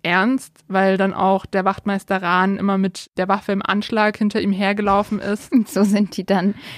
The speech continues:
Speaker 2: nach
Speaker 1: Richtung
Speaker 2: Waldsassen
Speaker 1: Genau.
Speaker 2: gewandert.
Speaker 1: Aber halt auch erst ab der Hälfte des Weges. Burkhardt wurde dann im Stadtgefängnis Waldsassen immer wieder vernommen,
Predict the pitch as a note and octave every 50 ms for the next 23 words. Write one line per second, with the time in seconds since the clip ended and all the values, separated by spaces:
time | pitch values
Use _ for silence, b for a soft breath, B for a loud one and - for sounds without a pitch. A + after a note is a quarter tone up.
0 | B B B - F#3+ F#3+ G3+ G3 G#3 - - G3+ E3+ F#3+ - - F3 F3 F#3+ F#3+
1 | C4 - - F3+ F3 F3 F3 F3 - - - _ B B B - G#3 G#3 G3+ A3+
2 | A#3 A#3+ A#3 - - - A#3 A#3 A3 - - G#3+ G#3+ - G#3+ G#3+ A3 A3 - -
3 | - - G3+ G3+ _ _ _ - A3+ G#3+ F#3 G#3+ F#3 G3 - - G3+ G3 G3 -
4 | - - F3 F#3 F3+ E3 E3+ D#3+ D#3 F3 - - _ _ _ _ - A#3 C4 C#4+
5 | - C#4 G#3+ G#3 A3 A3+ A3 A3 F#3+ G3+ G3+ G3+ - - G3 F#3+ F#3+ - - G#3
6 | G#3+ - - A3+ - - G#3+ G3+ G3+ G3+ G3 - - G3+ G3 G3 - - E3 -
7 | - - A3 G#3+ - G3+ G#3 G3 F#3 G3 F#3+ F#3+ - - F3+ F3+ F3+ F#3 G3+ A3+
8 | C4 C#4+ C4+